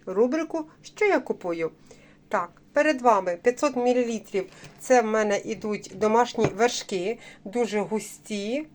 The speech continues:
смачні, солодкі. Я вже беру в цих людей другий раз. І ціна за пів літри іде сімдесят п'ять гривень. Мені подобається.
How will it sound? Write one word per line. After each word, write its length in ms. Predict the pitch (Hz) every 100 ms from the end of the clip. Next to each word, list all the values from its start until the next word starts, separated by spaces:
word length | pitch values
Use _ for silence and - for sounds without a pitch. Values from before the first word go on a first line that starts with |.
| _ -
смачні, 760 | - 226 226 226 - 247 247
солодкі. 840 | 233 - 226 202 190 190 190 262 240
Я 160 | 220
вже 180 | 214 214
беру 260 | 202 220 214
в 80 |
цих 300 | - 233 220
людей 420 | 220 214 202 202 175
другий 380 | 208 254 220 226
раз. 360 | 180 175 226 254 - - -
І 120 | 247 226
ціна 440 | - 240 247 220
за 100 | 202
пів 440 | - - 208 180
літри 440 | 175 226 262 330 330 - - -
іде 440 | 208 180 214 269 - -
сімдесят 520 | 220 185 - 247 247
п'ять 300 | 208 220 233 -
гривень. 560 | 151 175 175 160 160 - - -
Мені 240 | 208 214
подобається. 920 | 208 185 208 262 302 302 294 - 320